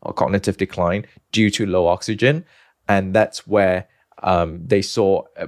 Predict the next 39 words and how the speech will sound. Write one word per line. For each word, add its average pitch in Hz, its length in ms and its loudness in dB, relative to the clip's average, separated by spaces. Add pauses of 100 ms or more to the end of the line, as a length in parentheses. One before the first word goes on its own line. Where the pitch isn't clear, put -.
(120)
really 110 480 0
promising 98 540 -2
preliminary 95 760 0
results 87 520 0 (260)
with 110 260 2
the 98 80 -4
use 92 260 -2
of 92 120 2
exogenous 90 520 0
ketones, 101 480 -2 (220)
and 101 180 0
they 92 120 6
wanted 90 340 -2
to - 60 -6
explore 85 400 -2
that - 160 0
more, 92 260 2
and 85 120 -6
therefore 87 340 0
they, 85 160 -2
they've 82 420 -8
allocated 87 560 0
the - 80 -8
grant 87 320 0
money 76 200 -8
for 71 260 -4
it. - 220 -8 (460)
And 104 220 -2
then 101 160 4
ever 98 200 0
since 92 340 -2
then, 95 320 2
my 90 520 0
interest 104 380 0
has - 240 -4
been 92 440 -2
in 90 220 -2
metabolic 90 420 0
health 156 480 -2